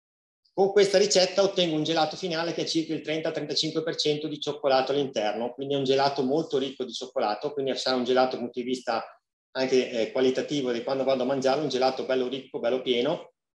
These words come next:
e non sarà un gelato freddo al palato. Ovviamente il cioccolato bianco si può preparare anche in altri modi, partendo dalla base bianca e dalla pasta al cioccolato, oppure utilizzando un prodotto completo, quindi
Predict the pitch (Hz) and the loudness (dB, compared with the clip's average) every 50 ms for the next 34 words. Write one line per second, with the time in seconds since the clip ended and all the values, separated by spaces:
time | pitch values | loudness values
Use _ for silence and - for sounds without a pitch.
0 | _ _ _ _ _ _ _ _ _ _ _ - - - 135 143 135 - - 143 | _ _ _ _ _ _ _ _ _ _ _ -20 -12 -4 -2 -2 -2 0 2 2
1 | 135 139 147 139 135 135 123 - - 113 - - 127 127 127 127 - - 123 113 | 2 4 2 2 2 2 2 2 2 -2 -4 -4 -4 -2 -2 -4 -4 -4 -6 -6
2 | - - 113 110 104 95 - - 98 98 - - _ _ _ _ _ _ _ _ | -2 0 2 2 2 0 -2 -4 -8 -10 -12 -14 _ _ _ _ _ _ _ _
3 | _ _ _ _ _ _ _ _ - _ _ _ _ _ _ _ _ _ _ _ | _ _ _ _ _ _ _ _ -20 _ _ _ _ _ _ _ _ _ _ _
4 | _ _ _ _ _ _ _ _ _ 156 147 165 160 160 180 180 160 - 147 - | _ _ _ _ _ _ _ _ _ 0 2 4 4 6 4 4 4 2 2 2
5 | 160 139 - 143 139 135 143 139 143 147 143 - - - - 160 - - - - | 0 0 2 0 0 0 0 0 2 0 0 -2 -6 -6 -6 -6 -6 -6 -6 -2
6 | 127 127 131 123 123 120 123 120 - - 120 123 113 - - 160 156 147 143 147 | 2 4 4 4 4 2 0 0 0 -2 0 0 0 0 0 0 4 6 6 6
7 | 147 190 190 - 139 120 - - 135 131 127 123 123 120 123 120 117 117 113 110 | 6 4 2 2 0 0 0 0 0 0 0 0 2 4 4 4 4 2 0 -2
8 | 110 110 - 123 117 117 110 123 127 127 123 120 117 - 117 104 113 113 110 123 | -2 0 0 -2 -2 0 -2 0 0 0 0 -2 -2 -6 -6 -4 -4 -4 -2 -2
9 | 123 117 - 113 - - 110 - - 160 143 131 131 127 - 180 180 - - 131 | -4 -4 -4 -8 -10 -12 -12 -6 -2 0 4 4 4 4 2 0 -2 -2 -4 -4
10 | 139 143 160 156 - 151 160 170 151 - 123 127 139 143 147 - 127 120 120 - | 0 2 2 2 2 0 0 -2 0 0 0 0 0 0 -2 -2 -2 -4 -4 -4
11 | 123 117 107 - - 147 127 - - 104 - 127 120 110 104 - - | -6 -6 -6 -2 0 0 0 0 -2 -6 -6 -4 -4 -4 -4 -8 -10